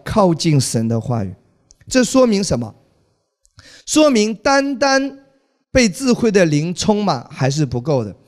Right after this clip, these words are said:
其实我们每一个会友都是已经被圣灵充满说方言的，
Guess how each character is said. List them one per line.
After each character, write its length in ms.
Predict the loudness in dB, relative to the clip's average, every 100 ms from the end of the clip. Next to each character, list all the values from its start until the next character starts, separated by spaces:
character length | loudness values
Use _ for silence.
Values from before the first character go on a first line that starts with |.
| _ -20 -20 -6
其 140 | -2
实 140 | 0 2
我 180 | 2 2
们 180 | 2
每 200 | 2 0
一 80 | 2
个 120 | 2
会 240 | 2 2 2
友 160 | 2
都 240 | -2 -2 -2
是 240 | 0 -2
已 160 | -2 -4
经 220 | -4 -2
被 160 | 0 0
圣 280 | 0 0 0
灵 160 | -6
充 200 | -8 -6
满 240 | -4 -6 -8
说 240 | -2 0
方 200 | 0 -2
言 180 | -4
的， 100 | -10